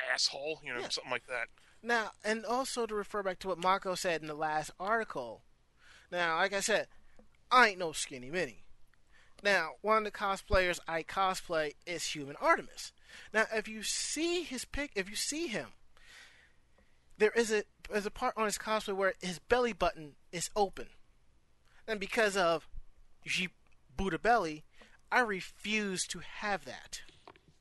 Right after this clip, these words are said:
Speaker 2: And
Speaker 1: I think
Speaker 2: so
Speaker 1: it looks better without any
Speaker 2: Yeah.
Speaker 1: gut exposed.
Speaker 2: Yeah.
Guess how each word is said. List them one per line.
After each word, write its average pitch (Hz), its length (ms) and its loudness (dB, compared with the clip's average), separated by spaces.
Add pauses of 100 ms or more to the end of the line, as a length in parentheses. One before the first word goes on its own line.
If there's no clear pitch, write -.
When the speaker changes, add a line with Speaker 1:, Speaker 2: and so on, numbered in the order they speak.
(1500)
Speaker 2:
And 294 220 0
Speaker 1:
I 269 100 -4
think 294 160 -2
Speaker 2:
so 311 60 -6
Speaker 1:
it 254 40 -4
looks - 160 -2
better 175 220 0
without 135 600 -2
any 120 340 -4 (240)
Speaker 2:
Yeah. 277 140 2 (180)
Speaker 1:
gut 120 160 0
exposed. - 540 -4
Speaker 2:
Yeah. - 60 -20